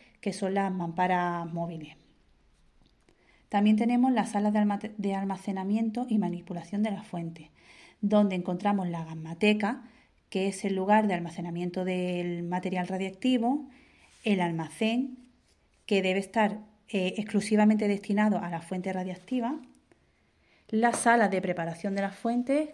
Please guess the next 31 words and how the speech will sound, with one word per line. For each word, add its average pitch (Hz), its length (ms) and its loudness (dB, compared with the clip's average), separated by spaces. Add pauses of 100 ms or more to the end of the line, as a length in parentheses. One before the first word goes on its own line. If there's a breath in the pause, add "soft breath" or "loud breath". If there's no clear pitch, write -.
que 185 140 -4
solo 196 240 0
es 196 60 0
necesario 190 480 -2
si 196 100 -8
se 185 140 -8
utilizan 175 640 -4
técnicas 196 500 0
de 185 80 -2
carga 180 260 -4
manual, 208 560 -2 (1120 soft breath)
el 185 400 2
radioquirófano, 185 920 0 (760 loud breath)
solamente 208 600 2
requerirá 180 420 0
medidas 196 460 0
especiales 208 500 -2
de 202 80 0
protección 196 500 -4
radiológica 220 800 -4
si - 260 -6
se 247 160 -2
utiliza 233 560 -2 (360 loud breath)
para 185 240 2
cargar 180 280 0
las 185 140 -6
fuentes 190 320 -2
radiactivas 175 480 -2
en 185 80 -2
el 180 100 -4
paciente, 190 600 -6